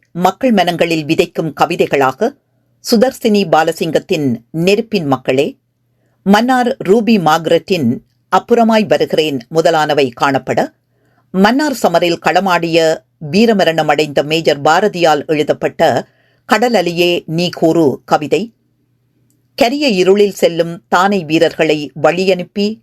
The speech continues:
காத்திருக்கும் கடல் அலையிடம் விடுதலையை வென்றெடுப்போம் என்பதை உறுதியுடன் உரத்து கூறுகிறது. யுத்தத்தினால் சிதைவடைந்த மண்ணும் மண் மீட்புப் போரில்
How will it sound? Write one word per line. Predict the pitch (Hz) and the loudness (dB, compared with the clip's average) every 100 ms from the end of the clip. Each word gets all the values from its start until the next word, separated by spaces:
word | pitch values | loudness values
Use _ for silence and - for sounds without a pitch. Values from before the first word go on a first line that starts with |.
| _ | _
காத்திருக்கும் | - 190 - 185 160 - 156 151 - | -2 0 0 -4 -4 -4 -4 -6 -6
கடல் | 180 175 202 | -2 0 0
அலையிடம் | 139 170 160 156 165 127 - _ _ _ _ | 0 0 0 0 -2 -4 -12 _ _ _ _
விடுதலையை | 165 208 240 233 202 202 147 | 0 0 0 0 0 0 0
வென்றெடுப்போம் | 160 175 190 180 190 196 | -2 0 -2 0 -2 -2
என்பதை | 156 147 151 156 120 _ _ _ | -2 -2 0 -2 -4 _ _ _
உறுதியுடன் | 175 208 196 160 160 139 135 - | 0 2 0 -2 -2 -2 -4 -2
உரத்து | 185 180 - | 0 0 -4
கூறுகிறது. | 139 127 123 120 117 - _ _ _ _ _ _ _ _ _ _ _ _ _ _ _ | -4 -4 -4 -6 -8 -14 _ _ _ _ _ _ _ _ _ _ _ _ _ _ _
யுத்தத்தினால் | 202 254 349 - 277 262 240 | 2 2 2 0 2 2 2
சிதைவடைந்த | 170 170 180 175 175 170 175 170 - | 0 0 2 0 -2 0 2 2 0
மண்ணும் | 147 156 170 196 208 208 - | -6 0 0 0 0 -2 -8
மண் | - 156 170 180 | -6 -2 -2 0
மீட்புப் | 175 196 196 - | -2 -2 -4 0
போரில் | 165 160 156 | 0 2 0